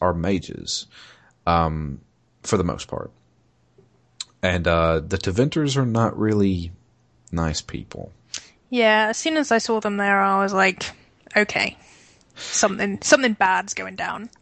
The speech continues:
Speaker 1: What ended up happening was, was that the mages, um, led by this, that, that woman that we can't remember her name, um, <laughs> she and some other mages have agreed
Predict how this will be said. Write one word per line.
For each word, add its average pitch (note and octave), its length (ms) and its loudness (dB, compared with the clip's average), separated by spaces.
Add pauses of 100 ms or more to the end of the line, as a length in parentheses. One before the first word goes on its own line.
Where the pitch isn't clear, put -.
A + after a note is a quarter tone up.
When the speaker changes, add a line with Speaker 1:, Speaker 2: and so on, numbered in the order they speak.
(200)
Speaker 1:
What C3 240 4
ended C3+ 260 4
up A#2+ 140 6
happening G#2 680 -2
was, D2+ 500 -4
was F2 220 -2
that F#2 280 2
the F2+ 140 0
mages, F2+ 1000 -2 (260)
um, F2 280 2
led E2+ 260 0
by D#2+ 200 0
this, D#2 480 -2 (140)
that, - 220 0
that E2 180 0
woman E2+ 340 2
that D#2 120 -2
we F2+ 100 -4
can't D#2+ 220 0
remember D#2+ 240 0
her C#2+ 140 -2
name, F#2+ 380 4 (720)
um, E2 500 2 (240)
<laughs> - 240 -20
she D3+ 760 0 (320)
and G2+ 480 4 (220)
some G#2+ 280 2
other G#2+ 580 4
mages F2 500 -2
have E2+ 240 -2
agreed F#2 720 0